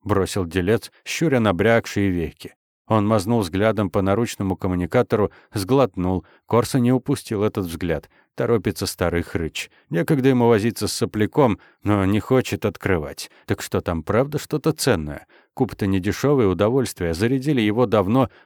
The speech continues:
минимум сутки назад. Неужели только ради сопляка Флина? Или они ждали игрока посерьёзнее? Кому ещё этот жадный урод сделал такое же выгодное предложение?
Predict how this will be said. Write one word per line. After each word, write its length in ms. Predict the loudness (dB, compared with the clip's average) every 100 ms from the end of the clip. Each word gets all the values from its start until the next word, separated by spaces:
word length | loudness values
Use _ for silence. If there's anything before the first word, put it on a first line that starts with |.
| -2
минимум 420 | 0 2 2 0
сутки 360 | -2 -6 -2 0
назад. 480 | 0 -2 -6 -12 _ _ -2
Неужели 480 | 0 2 2 2
только 380 | 2 0 0 0
ради 280 | 2 2 0
сопляка 560 | -4 -4 -4 -2 0 0
Флина? 460 | 0 0 -2 -6 _ _ -4
Или 300 | 0 -2 -4 _
они 240 | 0 0 0
ждали 400 | 0 2 2 0
игрока 440 | -2 0 0 -2
посерьёзнее? 720 | -4 -4 -4 -2 -4 -6 -12 -18 _ _
Кому 260 | 0 2 4
ещё 420 | 4 0 0 0
этот 260 | 2 0 0
жадный 360 | 2 2 0
урод 240 | 2 2 0
сделал 360 | 0 0 0
такое 320 | -2 -2 0 2
же 120 | 2
выгодное 440 | 0 -2 0 0
предложение? 760 | 0 -2 0 0 0 -4 -8